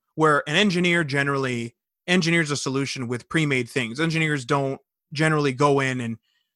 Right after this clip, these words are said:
do the scientific research to figure out the new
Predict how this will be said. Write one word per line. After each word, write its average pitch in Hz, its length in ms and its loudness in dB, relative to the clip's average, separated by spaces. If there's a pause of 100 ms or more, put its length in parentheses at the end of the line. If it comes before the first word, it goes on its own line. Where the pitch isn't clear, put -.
(140)
do 185 140 2
the 165 100 4
scientific 151 640 0
research 131 720 0 (220)
to 117 440 -4 (240)
figure 156 380 4
out 139 220 2
the 135 100 -2
new 135 560 -2